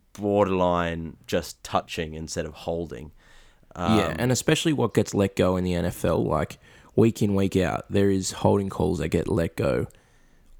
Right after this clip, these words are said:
Speaker 2: all
Speaker 1: Yeah.
Speaker 2: the time. And
Speaker 1: Mm.
Speaker 2: it, it just, it's difficult to watch because I guess, um, yeah, you just, you just know that there was a lot more, um, emphasis on that decision for the,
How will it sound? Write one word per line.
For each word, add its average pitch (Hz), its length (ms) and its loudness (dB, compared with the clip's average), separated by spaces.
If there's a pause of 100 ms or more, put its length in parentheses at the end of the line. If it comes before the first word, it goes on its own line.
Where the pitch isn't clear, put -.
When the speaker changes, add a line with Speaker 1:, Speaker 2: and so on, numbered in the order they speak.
Speaker 2:
all 202 220 6
Speaker 1:
Yeah. 196 60 2
Speaker 2:
the 180 60 0
time. 92 480 -2 (480)
And 101 380 2
Speaker 1:
Mm. 69 180 -14 (1040)
Speaker 2:
it, - 280 0
it - 160 0
just, - 300 0 (440)
it's 95 260 0
difficult 104 520 0
to 98 80 4
watch 85 340 -2
because - 400 0
I - 140 -2
guess, - 280 -2
um, 87 380 -2 (1500)
yeah, 92 160 0
you 92 160 -2
just, 113 240 0
you 113 100 2
just 113 200 2
know 101 280 2
that 95 280 0 (360)
there 117 220 0
was 101 100 0
a 110 60 2
lot 104 340 2
more, 101 420 0 (1300)
um, 87 760 -4
emphasis 110 520 2
on 98 100 -2
that 92 140 -4
decision 95 440 -4
for - 120 -6
the, 90 220 -2